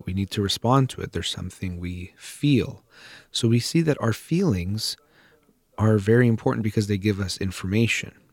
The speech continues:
And this also goes back to this idea that sometimes people have that it's better to be rational than to be emotional, or better to be rational than to have feelings. And so there's two things with that. One is that we always have feelings.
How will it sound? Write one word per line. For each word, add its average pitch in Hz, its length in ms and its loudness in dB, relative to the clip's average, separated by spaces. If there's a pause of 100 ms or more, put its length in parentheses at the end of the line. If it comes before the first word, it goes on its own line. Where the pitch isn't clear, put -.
(160)
And 95 220 -4
this 104 280 0 (460)
also 107 280 0
goes 95 220 -2
back 92 200 -2
to - 60 -20
this 98 140 -4
idea 98 340 -2
that 92 100 -6
sometimes 95 320 -4
people 92 280 -8
have 95 260 -4
that 90 140 -4
it's - 140 -12
better 92 260 -4
to 90 80 -8
be 90 140 -10
rational 92 760 -2 (400)
than 92 180 -8
to 92 200 -6
be 90 260 -2
emotional, - 640 -2
or 90 80 -12
better 92 240 -6
to 90 60 -8
be 90 100 -8
rational 90 640 -4
than 85 220 -10
to 95 260 -10
have 92 240 -6
feelings. - 680 -2 (540)
And 101 360 2
so 110 120 2
there's 101 200 0
two - 240 0
things 101 320 0
with 87 120 -8
that. 80 180 -6
One 110 220 2
is 123 120 2
that 107 100 2
we 104 120 0
always 113 480 2
have 110 380 -2
feelings. - 720 -4